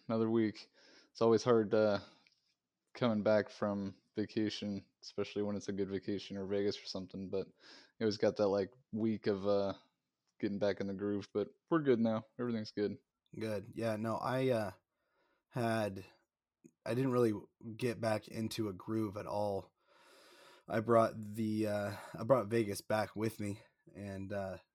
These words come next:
Speaker 2: came down
Speaker 1: You
Speaker 2: with
Speaker 1: know what
Speaker 2: covid.
Speaker 1: happens there stays there, right?
Speaker 2: Well, not covid.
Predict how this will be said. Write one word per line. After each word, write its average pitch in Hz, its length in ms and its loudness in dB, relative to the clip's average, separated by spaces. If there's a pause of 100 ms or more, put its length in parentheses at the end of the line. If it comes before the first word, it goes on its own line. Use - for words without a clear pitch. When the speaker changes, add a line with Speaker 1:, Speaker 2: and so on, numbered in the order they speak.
Speaker 2:
came 107 180 -4
down 107 160 -2
Speaker 1:
You 135 60 0
Speaker 2:
with - 20 0
Speaker 1:
know 196 140 2
what 127 100 4
Speaker 2:
covid. 135 40 0
Speaker 1:
happens 131 340 2
there 107 160 4
stays 123 420 2
there, 104 180 2
right? 110 240 2 (380)
Speaker 2:
Well, 143 200 8
not 170 240 10
covid. 143 500 6